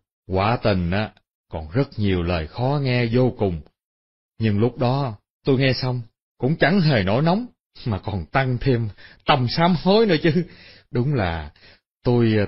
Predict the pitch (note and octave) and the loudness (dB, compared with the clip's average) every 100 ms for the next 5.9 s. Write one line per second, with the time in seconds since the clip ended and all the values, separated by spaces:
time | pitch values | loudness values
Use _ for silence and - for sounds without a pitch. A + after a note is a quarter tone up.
0 | - G#2 E2 - C#3+ - F#2 F#2 A2 A#2+ | 0 -2 -2 0 0 0 -2 0 0 -2
1 | G#2 F#2+ B2+ A#2+ - _ - B2+ A#2 D#3 | -2 -2 -4 -6 -12 _ -2 0 2 0
2 | D#3+ E3 - G#2 F#2 - G2+ - _ _ | 2 0 0 -6 -6 -4 -6 -6 _ _
3 | _ _ - E3 F3 C3 G2 F2+ F2 E2 | _ _ -2 0 2 2 2 0 -2 -2
4 | C3 D#3 - - _ _ _ _ - - | 2 0 0 -14 _ _ _ _ -6 -2
5 | F3+ F#3+ F3+ G3+ G3 A#3 A#3 F#3+ | -4 -2 0 2 4 2 2 2